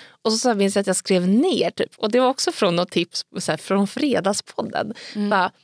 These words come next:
Speaker 1: vad är det jag, vad är viktigt för mig i en partner, typ? Och så skrev jag ner massa olika egenskaper, alltså inte så jättehöga krav, men typ så här, i, att den tar initiativ till att
Speaker 2: Ja.
Speaker 1: ses, att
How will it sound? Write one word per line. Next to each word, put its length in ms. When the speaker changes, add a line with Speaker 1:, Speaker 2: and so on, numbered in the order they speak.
Speaker 1:
vad 220
är 320
det 100
jag, 460
vad 180
är 140
viktigt 680
för 120
mig 180
i 60
en 100
partner, 400
typ? 220
Och 120
så 100
skrev 240
jag 100
ner 360
massa 280
olika 320
egenskaper, 920
alltså 160
inte 260
så 100
jättehöga 440
krav, 380
men 100
typ 200
så 80
här, 140
i, 60
att 140
den 520
tar 180
initiativ 680
till 280
att 80
Speaker 2:
Ja. 40
Speaker 1:
ses, 600
att 340